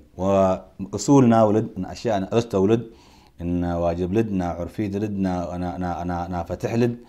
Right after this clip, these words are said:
يعني أستاهلنا ولو، آه، صحابة رضوان الله عليه وسلم من أصول أهل السنة والجماعة سلامة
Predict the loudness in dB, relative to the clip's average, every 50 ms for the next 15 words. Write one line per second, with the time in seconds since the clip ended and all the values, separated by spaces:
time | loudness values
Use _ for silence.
0 | -20 -20 -20 -20 -20 -20 _ -8 -4 -2 0 0 0 -2 -2 -4 -4 -6 -10 -8
1 | -4 -4 -4 -2 -2 -4 -4 -2 -2 -2 -2 -2 -2 -2 -2 -2 -4 -6 -8 -12
2 | -18 -20 -20 -20 -20 _ -6 -2 0 2 2 2 2 0 0 0 0 -2 -2 -4
3 | -6 -10 -8 -6 -4 -4 -2 0 0 0 0 -2 -4 -6 -4 -2 -2 -2 -2 0
4 | 0 0 2 2 0 -2 -2 0 0 0 -2 -2 -4 -4 -4 -4 -4 -6 -8 -8
5 | -6 -6 -4 -4 -4 -6 -8 -10 -8 -6 -4 -4 -4 -4 -6 -4 -4 0 4 4
6 | 6 6 6 6 4 2 -2 -10 -20 _ _ _ _ _ _ _ _ _ _ _
7 | _ _ -8 -4 0 4 4 6 6 4 2 -2